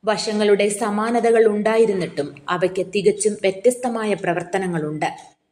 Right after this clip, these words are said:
തലച്ചോറിന്റെ രണ്ട് അർദ്ധഗോളങ്ങളെയും സന്തുലിതമാക്കുകയും തലച്ചോറിലേക്ക് ഊർജം ഉയർത്തുകയും ചെയ്യുന്ന ബൗദ്ധിക് യോഗ എന്ന സൂപ്പർ ബ്രെയിൻ പവർ യോഗ ലോകമെമ്പാടും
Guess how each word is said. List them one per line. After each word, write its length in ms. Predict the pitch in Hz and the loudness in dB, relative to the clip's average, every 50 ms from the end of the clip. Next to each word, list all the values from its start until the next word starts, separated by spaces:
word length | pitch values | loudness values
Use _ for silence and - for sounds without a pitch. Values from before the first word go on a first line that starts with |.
| _ _ _ _ _ _ _ _ _ - | _ _ _ _ _ _ _ _ _ -16
തലച്ചോറിന്റെ 680 | 214 202 214 208 208 - 233 226 214 220 220 214 220 214 214 214 196 | -14 -12 -10 -4 0 2 2 4 4 2 2 2 2 0 0 0 -2
രണ്ട് 300 | 202 196 202 214 220 240 247 - 208 | -2 -2 -4 -2 -2 -2 -2 0 -2
അർദ്ധഗോളങ്ങളെയും 1000 | 202 202 190 196 233 226 214 214 214 220 214 220 220 214 180 170 156 147 156 - - - - | -4 -2 -2 -2 0 2 4 4 4 4 2 2 2 2 2 2 0 0 -4 -6 -8 -8 -6
സന്തുലിതമാക്കുകയും 1160 | - 226 214 214 214 247 240 233 226 233 220 226 208 196 - - 202 180 180 160 - - 127 - - - _ _ _ | -4 -4 -2 0 2 4 4 4 4 2 2 0 -2 -2 -2 -4 -2 -2 -2 -2 -4 -6 -10 -14 -20 -20 _ _ _
തലച്ചോറിലേക്ക് 800 | 254 240 240 247 240 - 277 262 262 269 254 254 247 240 247 254 247 - - 202 202 | -8 -6 -6 -4 0 2 4 4 4 4 4 2 2 2 2 2 0 2 2 2 2
ഊർജം 340 | 208 220 220 - 233 226 233 233 - 196 | 2 2 2 2 2 0 0 0 0 2
ഉയർത്തുകയും 640 | 190 202 196 196 196 - 240 208 226 226 226 226 220 | 2 2 2 2 0 0 2 4 4 4 2 0 -2
ചെയ്യുന്ന 400 | - 233 196 196 196 190 190 190 190 190 - - - - - - | -2 -2 0 0 0 0 0 0 -2 -4 -4 -8 -18 -20 -16 -10
ബൗദ്ധിക് 580 | 170 160 196 190 202 196 196 196 240 233 - 208 | -4 0 2 2 2 0 -2 -6 -8 -8 -4 -2
യോഗ 260 | 208 202 196 190 190 190 185 - - 180 | 0 0 2 2 0 -2 -2 -2 -2 -4
എന്ന 120 | 180 180 | -4 -4
സൂപ്പർ 420 | 180 - - 233 233 226 - 262 | -4 -2 0 0 0 0 0 -2
ബ്രെയിൻ 340 | - 214 226 226 226 220 214 | 0 2 2 2 2 2 0
പവർ 200 | 220 220 196 196 | -2 -2 -2 -2
യോഗ 300 | 180 175 170 160 156 165 147 135 - - - - - _ 202 | 0 0 0 0 0 -2 -4 -6 -8 -10 -16 -20 -18 _ 2
ലോകമെമ്പാടും 840 | 214 226 233 240 233 262 254 247 226 208 180 180 175 165 160 156 | 4 4 6 6 4 4 4 2 2 0 2 2 2 2 2 0